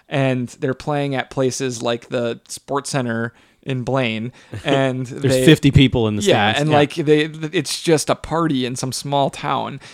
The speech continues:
Speaker 1: and, you know, sometimes those teams <laughs> get to the fourth round or something. Like, it's just absurd. So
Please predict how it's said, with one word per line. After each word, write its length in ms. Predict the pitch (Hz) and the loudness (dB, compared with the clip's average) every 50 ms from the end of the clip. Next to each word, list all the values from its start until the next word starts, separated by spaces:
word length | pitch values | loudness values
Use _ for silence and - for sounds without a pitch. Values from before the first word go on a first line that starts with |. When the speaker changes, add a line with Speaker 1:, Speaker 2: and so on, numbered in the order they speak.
| - - _ _ - | -20 -20 _ _ -4
Speaker 1:
and, 520 | 147 139 135 135 135 131 131 131 123 - - - | -2 0 2 2 2 0 -2 -4 -6 -8 -8 -6
you 100 | - 156 | -2 -2
know, 260 | 135 120 123 135 - - | -2 -2 -2 -4 -6 -8
sometimes 460 | - - - 147 156 147 156 160 143 131 | -8 -6 -4 -4 -2 -4 -4 -4 -4 -4
those 160 | 143 143 - | -4 -4 -4
teams 440 | - - 165 156 151 185 127 - - _ _ _ _ - | -6 -8 -6 -4 -4 -4 -6 -6 -10 _ _ _ _ -10
<laughs> 80 | 135 - - _ - - - _ _ _ | -10 -10 -10 _ -20 -20 -20 _ _ _
get 200 | - 156 165 - - | -4 -2 -2 0 0
to 100 | 151 147 | -2 0
the 140 | - - 143 | 0 -2 -2
fourth 420 | - _ - 147 165 165 147 - | -4 _ -6 -4 -2 -2 -4 -4
round 320 | 139 123 147 185 196 175 143 | -6 -4 -2 -2 -2 -2 -4
or 80 | 110 | -4
something. 420 | - - 110 110 - 107 98 104 110 | -6 -8 -10 -8 -8 -8 -8 -8 -8
Like, 160 | 117 123 127 | -8 -6 -6
it's 180 | 131 123 - - | -6 -8 -8 -10
just 200 | 160 156 - - | -10 -8 -8 -10
absurd. 480 | 127 120 - - 123 110 90 - - | -10 -10 -8 -6 -6 -6 -6 -6 -6
So 180 | - - 101 | -6 -6 -6